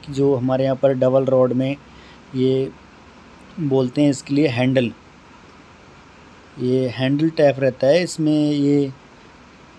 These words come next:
पैंडा भी बोलते हैं इसके लिए, कुछ भी बोलो, ये डबल रॉड में रहता है। इसकी एकदम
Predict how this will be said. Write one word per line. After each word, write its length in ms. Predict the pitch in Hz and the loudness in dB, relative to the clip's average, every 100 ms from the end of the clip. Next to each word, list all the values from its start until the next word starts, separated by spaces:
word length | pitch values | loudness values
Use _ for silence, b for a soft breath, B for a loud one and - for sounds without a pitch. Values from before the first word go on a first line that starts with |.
| - | -4
पैंडा 380 | - 160 180 190 | 2 2 4 2
भी 120 | 190 | 4
बोलते 360 | 185 170 165 165 | 4 2 2 0
हैं 60 | 170 | -2
इसके 240 | 160 165 | -4 -4
लिए, 180 | 165 165 | 0 -2
कुछ 300 | 160 151 160 | -2 -10 -2
भी 120 | 156 | 0
बोलो, 280 | 143 135 151 | 0 0 0
ये 320 | 156 156 156 - - - - - | 0 -2 -4 -10 -20 -20 -18 -6
डबल 320 | 139 147 151 | 0 2 4
रॉड 280 | 143 135 135 | 4 4 4
में 120 | 139 | 0
रहता 240 | 123 113 | 0 0
है। 60 | 139 | -2
इसकी 320 | 135 - 147 | -2 -4 -4
एकदम 300 | 135 135 143 | -4 -2 -4